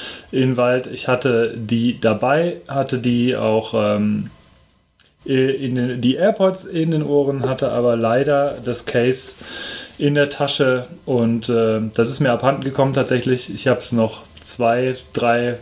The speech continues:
Fahrten, äh, abgesucht danach und, äh,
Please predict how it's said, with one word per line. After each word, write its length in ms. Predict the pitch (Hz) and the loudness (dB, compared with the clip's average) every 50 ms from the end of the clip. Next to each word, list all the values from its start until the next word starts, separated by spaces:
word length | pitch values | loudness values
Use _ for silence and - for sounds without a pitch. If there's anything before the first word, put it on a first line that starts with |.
| - - | -14 -18
Fahrten, 680 | - - - 131 120 117 123 120 - 123 120 127 123 117 | -14 -6 -2 0 2 2 2 0 -2 -4 -4 -4 -4 -4
äh, 100 | 113 117 113 113 | -2 0 0 2
abgesucht 880 | 110 113 139 139 - - 135 120 120 127 127 123 - - - - - - | 2 2 0 0 2 2 0 2 2 0 -2 -2 -4 -6 -10 -10 -10 -6
danach 480 | - - 120 113 117 113 110 113 113 - | -2 0 2 2 2 2 2 0 -2 -4
und, 400 | - - 113 110 107 107 104 - | -4 0 2 2 2 2 0 0
äh, 480 | 113 110 107 107 107 104 104 101 107 | 0 0 2 2 0 0 0 0 -2